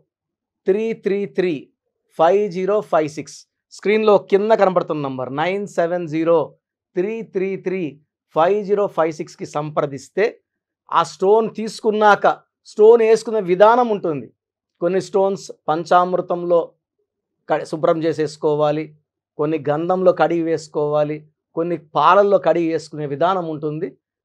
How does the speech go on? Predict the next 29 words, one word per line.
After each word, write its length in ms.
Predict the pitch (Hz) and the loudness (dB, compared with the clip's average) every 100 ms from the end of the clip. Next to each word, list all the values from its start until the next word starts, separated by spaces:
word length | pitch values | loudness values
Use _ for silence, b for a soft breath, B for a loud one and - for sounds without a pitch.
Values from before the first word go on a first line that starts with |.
| _ _ | _ _
ఆ 80 | - | -12
స్టోన్స్ 420 | 123 - 175 185 | -10 -2 -2 -2
బుక్ 300 | 143 151 - | -8 -14 -6
చేసుకున్న 320 | 185 180 160 156 | -6 -4 -6 -4
వాళ్ళకి 580 | 151 151 151 196 208 _ _ _ _ _ | -2 -2 -4 -8 -12 _ _ _ _ _
ఇవి 200 | - 147 | -10 -2
ఎలా 360 | 151 175 196 | 4 6 6
శుద్ధి 520 | 190 - - - 156 175 | 4 -2 -14 -8 -8 -8
చేసుకోవాలి, 800 | 170 156 - 165 151 151 156 | -8 -10 -8 -4 0 0 -2
ఎలా 280 | 160 147 165 | -2 -2 -2
ధరించాలి, 640 | 165 151 165 156 160 147 147 | -2 -2 -4 -6 -4 -4 -4
ఇవన్నీ 280 | 151 165 | -8 -8
కూడా 300 | 151 165 226 330 _ _ _ | -8 -4 -4 -4 _ _ _
ఆ 160 | 127 143 | -4 -2
నంబర్లో 580 | 151 151 170 170 175 185 | -2 0 0 0 0 2
ఆ 200 | 165 139 | 0 -2
అబ్బాయి 420 | 135 165 214 - _ _ | -4 -2 -2 -4 _ _
మీకు 120 | 147 | -18
శుభ్రంగా 480 | - 143 151 156 190 | -14 -6 -4 0 0
ఎక్స్‌ప్లెయిన్ 500 | 208 - 160 143 123 | 0 -4 -8 -8 -8
చేస్తాడు. 480 | 120 - _ 120 110 _ _ _ _ _ _ _ _ _ _ _ _ 180 | -18 -20 _ -16 -18 _ _ _ _ _ _ _ _ _ _ _ _ -4
So 100 | 175 175 | 0 6
చాలామంది 800 | 165 220 220 220 226 208 202 - _ _ - | 8 8 6 2 4 4 4 0 _ _ -6
ఈ 120 | 170 | -6
పదకొండున 640 | 156 151 151 196 220 233 | -4 -2 0 2 0 0
పుట్టి 340 | 220 - 190 214 | 0 -2 -6 -6
కూడా 420 | 175 196 202 156 - _ _ _ _ _ _ _ | -2 4 4 4 -4 _ _ _ _ _ _ _
ఇబ్బంది 360 | 143 143 240 240 | -12 0 2 6
పడేవాళ్ళు 440 | 208 202 202 202 | 6 6 6 4